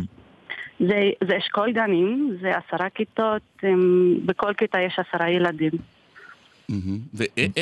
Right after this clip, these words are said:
Speaker 2: איך נראה סדר היום שלך? מתי הוא מתחיל?
Speaker 1: זה בשמונה עד שתיים.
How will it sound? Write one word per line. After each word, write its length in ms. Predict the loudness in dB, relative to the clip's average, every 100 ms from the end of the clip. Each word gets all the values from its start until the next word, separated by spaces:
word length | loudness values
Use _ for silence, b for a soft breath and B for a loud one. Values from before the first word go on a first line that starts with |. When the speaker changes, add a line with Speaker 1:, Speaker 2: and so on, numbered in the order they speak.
| -4
Speaker 2:
איך 160 | -4 -2
נראה 220 | -2 -2
סדר 280 | 0 0 2
היום 260 | 2 0
שלך? 340 | -2 -2 -2 -2 -4
מתי 220 | -2 0
הוא 140 | 2
מתחיל? 420 | 0 -4 -6 -8 -10 -18 -20 -20 -20 -20 B B B -2
Speaker 1:
זה 180 | 2 2
בשמונה 520 | 2 2 2 2 0
עד 60 | -2
שתיים. 420 | -6 -6 -6 -8